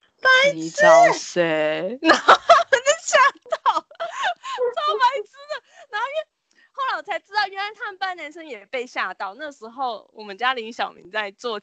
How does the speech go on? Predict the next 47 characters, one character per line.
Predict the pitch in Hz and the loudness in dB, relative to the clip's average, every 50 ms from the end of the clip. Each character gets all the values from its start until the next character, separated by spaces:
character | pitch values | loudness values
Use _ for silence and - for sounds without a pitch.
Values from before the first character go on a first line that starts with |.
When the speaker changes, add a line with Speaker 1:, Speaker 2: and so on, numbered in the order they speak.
| _ _ | _ _
Speaker 2:
弄 | - 240 233 226 | -12 -12 -10 -10
程 | 220 - 196 170 | -12 -12 -14 -10
式， | 190 240 240 | -8 -8 -8
其 | - 220 | -6 -6
实 | |
男 | 226 214 202 202 | -4 -4 -4 -4
生 | - 247 247 | -4 -6 -4
早 | 240 - 180 156 | -2 -2 -4 -4
就 | - 220 | -4 -8
被 | 214 240 220 196 | -4 -2 -2 -2
吓 | 196 - 220 190 175 | 0 2 2 2 2
到， | - 196 180 165 | 2 -2 -2 -2
可 | - 190 | -6 -12
是 | 202 269 | -12 -12
因 | 302 311 302 | -10 -10 -10
为 | 302 _ _ _ - 523 508 - - | -12 _ _ _ -2 0 0 0 2
他 | 349 339 392 | 2 2 2
觉 | - - 240 226 | 0 -2 -12 -10
得 | 226 226 226 214 - _ _ _ | -6 -6 -6 -6 -8 _ _ _
他 | - 339 339 349 | -10 -8 -8 -8
们 | 285 262 | -8 -8
在 | 254 302 285 | -8 -8 -10
他 | 277 277 294 | -8 -10 -12
们 | 277 262 | -12 -10
班 | 226 247 254 254 240 | -8 -8 -8 -8 -10
女 | 196 170 | -14 -18
生 | 175 214 202 196 202 - _ _ _ _ _ _ _ _ - | -14 -14 -14 -14 -16 -20 _ _ _ _ _ _ _ _ -6
露 | 294 277 247 | -6 -6 -6
出 | - - 262 | -8 -12 -10
被 | 254 269 240 247 | -8 -8 -6 -4
吓 | - 269 233 214 | -2 0 0 0
到， | 220 226 208 196 | 0 -4 -6 -6
觉 | - 190 | -10 -14
得 | 185 | -14
有 | 208 196 185 156 - | -14 -14 -14 -16 -16
失 | - - - - 208 214 | -20 -20 -14 -12 -10 -10
面 | 220 233 214 185 170 | -8 -8 -10 -10 -10
子， | 143 160 | -12 -16
所 | 185 - 269 | -8 -4 -2
以 | 262 233 | -2 0
才 | - - 196 196 | 0 -2 -4 -2
搞 | - - 185 160 | 0 0 -2 0
后 | 190 226 220 | 0 -2 -2
面 | 214 214 208 202 | -2 -2 -4 -4
那 | 214 202 196 | -4 -6 -6
一 | 185 | -8
出 | - - - 202 | -8 -10 -12 -12